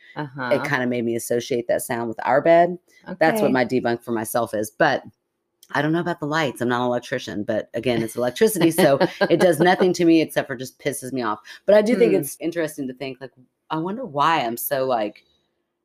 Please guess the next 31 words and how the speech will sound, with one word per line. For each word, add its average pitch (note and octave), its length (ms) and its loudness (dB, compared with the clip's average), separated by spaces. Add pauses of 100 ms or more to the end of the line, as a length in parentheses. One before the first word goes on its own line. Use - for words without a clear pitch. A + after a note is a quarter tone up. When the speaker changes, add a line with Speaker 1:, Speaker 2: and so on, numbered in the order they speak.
(600)
Speaker 2:
jaded, B2+ 640 -2 (100)
I B2 80 -6
guess A2+ 320 -4
is A2+ 120 -6
the A#2+ 100 -4
word, G#2+ 420 -2
or B2 120 -2
just C3 240 -4
cut E3 200 0
off D3 260 0
from G2+ 180 -2
it. G2 160 -6
I'm B2 80 -6
like, A#2+ 160 -4 (200)
"S-, - 260 -6 (180)
this - 240 -10
is D3 160 -8
ridiculous." - 720 -10
<laughs> - 40 2
Speaker 1:
<laughs> - 0 - (500)
'Cause F3 220 2
you're D3+ 100 2
Diana C#3 380 0
Clem's D#3 260 0
Speaker 2:
I, - 40 2
Speaker 1:
daughter. B2 360 0
Speaker 2:
I G3 120 2
guess G3+ 340 4
so. - 260 2 (340)
Speaker 1:
<laughs> - 40 -8
Speaker 2:
Although, A3 640 4